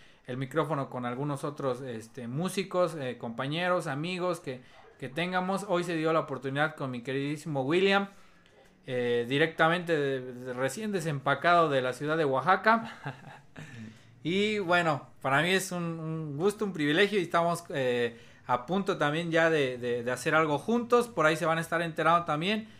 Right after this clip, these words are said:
Si ustedes ya han escuchado nuestras, eh, primeras dos canciones, nuestro, nuestros primeros dos sencillos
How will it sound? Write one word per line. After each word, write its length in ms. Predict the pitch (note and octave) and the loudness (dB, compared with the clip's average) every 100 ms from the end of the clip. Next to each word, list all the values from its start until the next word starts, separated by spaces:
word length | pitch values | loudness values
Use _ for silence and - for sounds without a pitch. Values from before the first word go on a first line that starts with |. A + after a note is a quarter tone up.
| - - | -20 -18
Si 160 | - | -8
ustedes 260 | C#3 D#3 E3+ | -6 -2 0
ya 120 | E3+ | 2
han 60 | E3+ | 2
escuchado 480 | D#3+ C#3+ - E3 D#3 | -2 -6 2 2 2
nuestras, 520 | C#3 C#3 B2+ A#2+ - | -2 -4 -4 -4 -8
eh, 360 | C3 A#2 A#2 A2+ | -10 -8 -10 -8
primeras 440 | C3+ C#3+ D#3+ D3+ | -4 0 2 2
dos 240 | C#3 D3 C#3+ | 2 -2 -4
canciones, 460 | C3+ B2+ E3+ F#3+ | -8 -4 -2 -2
nuestro, 260 | E3 - B2+ | -2 -4 -6
nuestros 520 | D3 C#3 C3 C3 C#3 - | -4 -6 -6 -4 -6 -6
primeros 440 | C#3+ D3 D#3+ D#3 | -4 0 0 0
dos 160 | D#3 D#3 | -2 -4
sencillos 580 | D3 C#3 E3 E3+ D#3 | -6 -4 -2 -2 -4